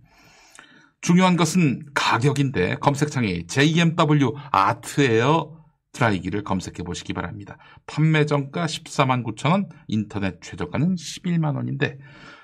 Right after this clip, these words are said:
자, 김용민닷컴도 그 가격에 받을 수 없겠죠. 김용민닷컴의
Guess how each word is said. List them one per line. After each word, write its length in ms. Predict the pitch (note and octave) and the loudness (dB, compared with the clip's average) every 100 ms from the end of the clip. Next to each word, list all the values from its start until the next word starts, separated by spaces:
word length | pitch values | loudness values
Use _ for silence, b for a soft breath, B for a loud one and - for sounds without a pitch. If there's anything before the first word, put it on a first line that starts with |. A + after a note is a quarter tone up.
| B | B
자, 160 | - - | -10 -6
김용민닷컴도 840 | - B2+ B2 A2 G2 - G2 F#2+ | 0 2 4 2 0 0 -2 -2
그 160 | - B2 | -2 -2
가격에 460 | A2 G2 F2+ G2+ | -2 -2 -2 -4
받을 240 | - - E2+ | -6 -6 -6
수 140 | - | -4
없겠죠. 500 | A2 F2 - A2 - _ _ _ _ | -8 -8 -10 -10 -10 _ _ _ _
김용민닷컴의 840 | - G#2 F2+ E2 E2+ - E2+ F2 | -2 0 0 -4 -10 -8 -8 -8